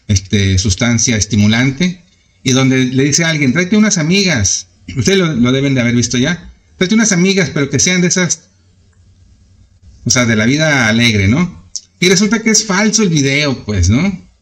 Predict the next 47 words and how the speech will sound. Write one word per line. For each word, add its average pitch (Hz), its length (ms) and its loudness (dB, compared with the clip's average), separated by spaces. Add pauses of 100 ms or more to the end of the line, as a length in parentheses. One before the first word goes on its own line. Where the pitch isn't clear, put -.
(360)
Es 147 140 0
mentira, 190 800 0
pues. - 360 -2 (340)
Y, 123 340 -4
y - 60 -2
sale 190 200 2
otro 202 200 2
video 175 260 0
por 180 120 -2
ahí 170 180 0
de 165 160 -2
que 123 480 -4
es - 100 0
que 196 140 0
Andy 180 340 2
nos 143 160 0
va 160 120 -2
a 160 160 0
dar 165 120 0
un, 165 120 2
un, 156 260 0
unos, 156 240 2
unos, 156 540 -2 (260)
unos 156 380 0
tramos 143 600 0
ahí 123 220 0
para 139 240 -2
nosotros 127 500 0
y - 40 -6
que 131 100 0
lo 113 60 0
explotemos. 147 680 -2 (560)
Y - 120 -2
ya, 226 240 2
y 214 100 0
por 208 180 0
eso 220 160 2
dicen 220 220 2
que 208 100 0
es 220 80 0
el 208 100 2
hijo 208 140 0
del 208 120 0
presidente. 208 680 0 (460)
No, 208 200 2
no, 214 120 2
no. 202 340 -2